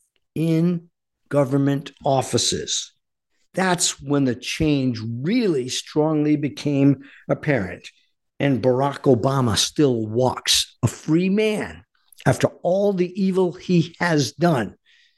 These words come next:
We still fear to call him the enemy that he is. We still fail to call the Democrats the enemies that they are. They are oppressive.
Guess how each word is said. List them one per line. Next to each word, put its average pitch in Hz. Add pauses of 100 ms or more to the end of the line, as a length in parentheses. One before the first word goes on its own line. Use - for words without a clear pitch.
(760)
We 160
still 147 (1160)
fear 202
to -
call 160
him 160
the 123
enemy 165
that 131
he 139
is. 123 (340)
We 165
still 214
fail 202
to 151
call 151
the 135
Democrats 147
the 139
enemies 156
that 143
they 147
are. 110 (400)
They 139
are 135
oppressive. 151